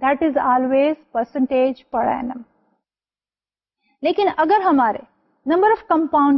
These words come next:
period during one particular year is more than one تو کیا ہوتا ہے؟ ہمارا افیکٹو اینول ریٹ will be higher than the quoted یا stated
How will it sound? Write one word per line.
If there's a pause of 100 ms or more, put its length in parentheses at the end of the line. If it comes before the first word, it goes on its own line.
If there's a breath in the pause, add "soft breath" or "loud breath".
(140)
period (120)
during
one (100)
particular (100)
year (540)
is
more
than
one (360)
تو
کیا
ہوتا
ہے؟ (380 soft breath)
ہمارا (120)
افیکٹو (260)
اینول
ریٹ
will
be (200)
higher (520)
than
the (420)
quoted (400)
یا
stated